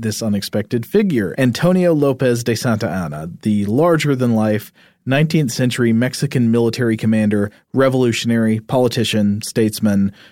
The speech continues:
uh, president of Mexico, who fought for Mexican independence, went on to be president of Mexico, I think multiple terms. Uh, and then, of course, later got exiled.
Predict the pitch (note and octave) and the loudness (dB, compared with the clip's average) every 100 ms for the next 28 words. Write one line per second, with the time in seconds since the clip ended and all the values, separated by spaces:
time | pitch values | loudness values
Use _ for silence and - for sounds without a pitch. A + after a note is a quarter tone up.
0 | _ F#2 F2+ - C3+ B2+ A#2+ A#2+ A#2 A2 | _ -6 -4 -2 0 0 0 2 0 -2
1 | - A2+ G#2+ G#2 G#2 - _ A#2+ G#2 D#3+ | -6 -2 0 0 -2 -8 _ -2 0 2
2 | D#3 - D3+ C3 - - C3 A#2+ G#2 - | 0 0 0 0 -2 -2 0 2 0 0
3 | F3+ F#3 E3+ D#3+ - - A#2 A#2+ D3+ D#3 | 2 4 2 0 -4 -2 0 2 2 0
4 | D3 C3+ C3+ C#3 C3 C3 B2+ B2 B2 - | 0 -2 0 0 2 2 2 0 -2 -4
5 | - C3 A2+ G2+ G2+ A#2+ C3 - A2+ B2 | 0 0 2 0 2 0 0 -2 -2 0
6 | C3 C3 B2+ B2+ - - - - _ A#2+ | 0 2 0 -2 -6 -16 -20 -20 _ -2
7 | A#2+ A#2 A#2 - D3 C#3 D3 E3 C3+ D#3 | 0 0 -2 -6 -4 2 2 2 0 0
8 | B2+ B2 B2 A2 G#2+ G#2 F#2+ E2+ D#2+ D2+ | 0 0 0 0 -2 -2 -4 -6 -10 -8
9 | E2+ | -10